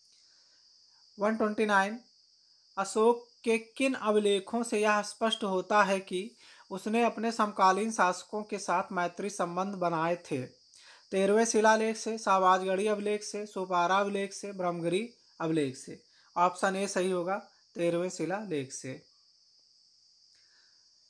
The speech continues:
एक सौ तीसवाँ प्रश्न है, निम्नलिखित में से कौन सा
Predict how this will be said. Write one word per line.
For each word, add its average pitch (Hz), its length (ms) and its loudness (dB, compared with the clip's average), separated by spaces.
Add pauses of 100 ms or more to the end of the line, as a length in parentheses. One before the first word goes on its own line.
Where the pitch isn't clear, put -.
(160)
एक 196 120 -10
सौ 240 140 0
तीसवाँ 240 360 0
प्रश्न 233 300 0
है, 226 100 4
निम्नलिखित 226 460 2
में 240 120 0
से 247 160 -2
कौन 226 340 4
सा 226 220 4